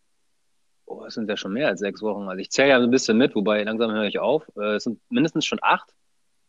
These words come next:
Ich erkenne das so ein bisschen daran, weil wir in den Streams mehr oder weniger uns an den, an den normalen Partydaten orientiert haben, an unseren regelmäßigen Partys. Und ja, so acht, neun Wochen sind's jetzt. Aber also f-,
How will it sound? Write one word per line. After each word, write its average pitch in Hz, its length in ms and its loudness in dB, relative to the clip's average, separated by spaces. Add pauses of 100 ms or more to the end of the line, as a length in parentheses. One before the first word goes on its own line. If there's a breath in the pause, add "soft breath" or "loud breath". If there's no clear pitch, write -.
(220)
Ich - 80 -4
erkenne 131 300 4
das 135 160 4
so 139 60 4
ein 127 100 4
bisschen 131 260 2
daran, 127 280 6
weil 123 140 4
wir 117 120 6
in 117 160 4
den 117 60 0
Streams 131 560 0
mehr 110 220 -2
oder 117 100 0
weniger 117 280 0
uns 110 200 -8
an 95 140 -6
den, 110 220 -8
an 117 120 -12
den 113 120 -16
normalen 113 680 -4
Partydaten 127 840 0
orientiert 123 520 -6
haben, 127 220 -2
an 107 100 -12
unseren 104 220 -18
regelmäßigen 107 640 -12
Partys. 117 400 -4 (560)
Und 110 380 4
ja, 110 200 2
so 107 100 0
acht, - 260 -2
neun 113 220 0
Wochen 117 200 -2
sind's 127 200 -2
jetzt. 135 260 0
Aber 135 420 6
also 117 220 0
f-, - 160 -14